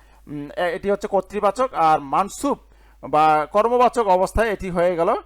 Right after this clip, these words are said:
রজুলান। এখানে রজুলান শেষে কিন্তু, আহ, দুই জবর হওয়ার কারণে শেষ অক্ষরে, আহ, একটি অতিরিক্ত আলিফ যুক্ত হয়েছে। তো এর অর্থ হচ্ছে একটি লোককে, এখানে কে যুক্ত হলো। এরপর মাজরুর অবস্থায় এটি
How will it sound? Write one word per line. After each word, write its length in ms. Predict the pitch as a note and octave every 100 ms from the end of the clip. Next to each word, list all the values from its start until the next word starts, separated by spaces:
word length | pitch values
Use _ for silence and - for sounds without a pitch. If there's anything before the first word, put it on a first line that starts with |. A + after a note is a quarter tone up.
| _ _ -
রজুলান। 560 | F3+ F#3 G#3+ F3+ C3+ - - - - _ _ -
এখানে 320 | D3+ F#3+ D4+ D#4+
রজুলান 500 | F3 F#3+ G3 C3+ -
শেষে 280 | F3+ A3+
কিন্তু, 420 | B3+ A#3+ A#3+ B3 C4 - _ -
আহ, 200 | D#3 D#3
দুই 200 | G#3 G3
জবর 280 | G#3+ A3
হওয়ার 260 | F3 G3+ F#3+
কারণে 440 | F#3 F#3+ F#3 F3
শেষ 200 | - F3
অক্ষরে, 320 | F3+ - E3+ G3+
আহ, 440 | - _ _ C#3+
একটি 300 | D3 E3+ F3+
অতিরিক্ত 440 | D#3 F3+ G#3 -
আলিফ 420 | G#3+ D3+ F3+ F#3 -
যুক্ত 240 | D#3 F3
হয়েছে। 420 | D3 D3+ C3+ G3+ G4+ - _ _
তো 100 | C#3+
এর 180 | F3+ A3+
অর্থ 180 | A#3 B3
হচ্ছে 280 | B3 -
একটি 440 | - F#3+ - - A#3+
লোককে, 680 | E3+ D#3 - - E3 G2+ - _
এখানে 320 | C#3+ F3+ G3 F#4 - _ _
কে 180 | F#3 F#3
যুক্ত 260 | E3 - C#3+
হলো। 280 | B2+ F2 - - _ _
এরপর 400 | - G#3+ A#3 C4+
মাজরুর 420 | A3+ F3+ G3+ D4 C#4
অবস্থায় 400 | A#3+ - A3+ G#3+
এটি 240 | G3+